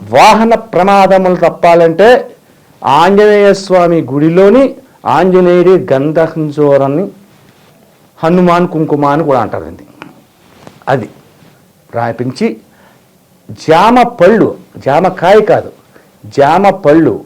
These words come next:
అరటి పళ్ళు నివేదన చేపించి తమలపాకులతోటి ఒక మాల కట్టించి ఆ మాల వేసి అష్టోత్తర పూజ చేసి ఆ యొక్క జామ పళ్ళుని అరటి పళ్ళను మళ్ళా ప్రసాదాన్ని వెనక్కి తీసుకుని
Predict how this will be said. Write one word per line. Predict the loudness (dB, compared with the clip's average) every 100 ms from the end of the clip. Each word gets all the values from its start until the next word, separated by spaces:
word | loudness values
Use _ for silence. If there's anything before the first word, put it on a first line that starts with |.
| -6
అరటి | -2 0 0 -4
పళ్ళు | -2 -2 0 -2
నివేదన | -4 -2 -2 0 -4
చేపించి | -6 -12 -12 -10 -8 -8 -8 -12 _ _ _ _ _ _
తమలపాకులతోటి | -2 2 2 2 2 2 2 0 0 0 -2 -6 _
ఒక | -8 -8
మాల | -6 -4 -2
కట్టించి | -2 -4 -2 -4 0
ఆ | -2
మాల | 0 0 2
వేసి | 0 0 -2 -4 -6 _ _ _ _ _ _ _
అష్టోత్తర | -8 -8 -2 0 0 0 -2
పూజ | -4 -8 -4 -2
చేసి | -2 -2 -4 -6 _ _ _ _
ఆ | -2 0
యొక్క | 2 0
జామ | 2 2 0
పళ్ళుని | 0 0 2 0 0
అరటి | -2 -4 -4
పళ్ళను | 0 0 0
మళ్ళా | -2 -2 0 0
ప్రసాదాన్ని | -4 _ -16 -2 0 2 0 -4
వెనక్కి | -10 -14 -12
తీసుకుని | -12 -6 0 0